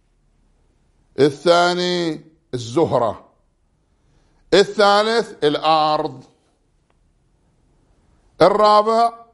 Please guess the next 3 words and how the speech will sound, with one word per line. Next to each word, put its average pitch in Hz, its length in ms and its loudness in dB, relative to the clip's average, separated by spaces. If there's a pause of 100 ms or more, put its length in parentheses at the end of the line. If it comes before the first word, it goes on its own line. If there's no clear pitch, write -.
(140)
المريخ، 165 1040 -2 (440)
الخامس 214 1000 0 (360)
المشتري 175 920 0